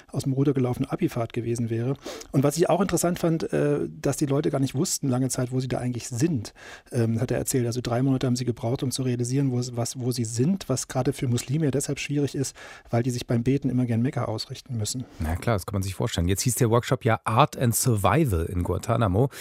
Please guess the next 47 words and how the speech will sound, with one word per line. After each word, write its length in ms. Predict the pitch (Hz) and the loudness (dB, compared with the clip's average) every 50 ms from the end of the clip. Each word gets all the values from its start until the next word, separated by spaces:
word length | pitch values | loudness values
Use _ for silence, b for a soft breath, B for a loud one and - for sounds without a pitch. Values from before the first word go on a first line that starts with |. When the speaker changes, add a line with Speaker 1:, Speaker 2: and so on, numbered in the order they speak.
| B B B B B B B B B | B B B B B B B B B
Speaker 2:
Also 280 | - - 95 90 95 92 | -4 -2 -2 0 0 0
nicht 200 | 98 107 98 - | 0 0 0 0
nur 80 | 117 | -2
Survival, 400 | 104 - 107 98 95 98 107 113 | 0 0 0 2 2 2 2 0
sondern 260 | 113 107 104 98 101 101 | 0 2 2 2 0 0
eben 180 | - 98 101 | 0 -2 -2
auch 220 | - - 101 - - | -2 -2 -6 -6 -4
Art. 400 | - 87 90 117 139 - - - | -4 -2 0 -2 -2 -2 -4 -4
Also 160 | 110 110 113 | -2 0 0
um 80 | 98 | 0
welche 240 | 95 110 110 - 123 | 0 -2 -2 -2 -4
Kunstformen 800 | - - - 135 151 - - - - - 113 110 120 123 123 104 | -4 -2 -4 -2 -2 -4 -6 -6 -4 -4 -2 0 0 -2 -2 -2
ging 160 | - 92 104 | -2 -4 -4
es? 240 | 135 175 - - _ _ _ _ _ _ _ _ _ _ _ B B B B B B B B B | -4 -4 -8 -12 _ _ _ _ _ _ _ _ _ _ _ B B B B B B B B B
Speaker 1:
Das 140 | - 127 135 | -4 0 2
war 80 | 175 | 2
dann 80 | 185 208 | 2 2
die 80 | 175 131 | 2 2
längere 240 | 123 170 220 214 | 2 2 2 2
Erzählung 480 | 208 208 208 - - 208 208 226 220 226 | 0 -2 -2 -4 -2 -2 0 0 0 0
und, 320 | - - 170 170 170 - | 0 0 0 0 0 0
äh, 160 | - 165 160 160 | 0 0 0 0
das 160 | 160 147 - | -2 -2 -2
war 140 | 175 185 185 | -2 -2 -2
praktisch 220 | - 185 180 - | -2 -6 -4 -4
eine 100 | 165 160 | -4 -2
ganz 200 | - 160 190 - | -2 -2 -4 -2
basale 440 | - - 156 143 143 139 165 180 156 | -2 -2 -2 -2 0 -2 -2 -2 -2
Kunstgeschichte, 640 | - - - 214 226 - - - - 131 - - 127 | -2 -2 0 -2 0 -2 -4 -4 -4 -6 -6 -6 -6
könnte 240 | - 127 127 123 | -6 -6 -4 -4
man 120 | 120 117 120 | -4 -4 -2
sagen. 260 | 120 117 110 110 117 | -2 -2 -2 -2 -2
Also 120 | 117 117 | -2 -2
da 80 | 123 120 | 0 0
wurde 140 | 135 156 175 | 2 2 2
man 180 | 160 156 143 | 0 0 -2
wirklich 160 | 180 - 185 - | -4 -6 -8 -4
daran 240 | - 170 147 147 | -4 -2 -2 0
erinnert, 420 | 143 143 131 160 180 185 160 139 123 | 0 0 0 0 0 -2 -2 -4 -4
wozu 280 | 123 151 170 - - | -4 -4 -4 -6 -8
Kunst 400 | 143 - - 151 165 - - - | -8 -6 -4 -4 -4 -4 -4 -4
da 160 | 127 120 160 185 | -2 -2 -2 -2
ist. 320 | - 120 127 127 - - | -2 -4 -4 -6 -6 -6
Äh, 160 | - 139 123 | -4 -4 -2
nicht 240 | 127 131 147 147 - | -2 -4 -4 -4 -4
nur 100 | 151 139 | -4 -2
dazu, 400 | 131 127 131 - - 156 151 147 | -2 -2 -4 -2 -2 -2 -2 -2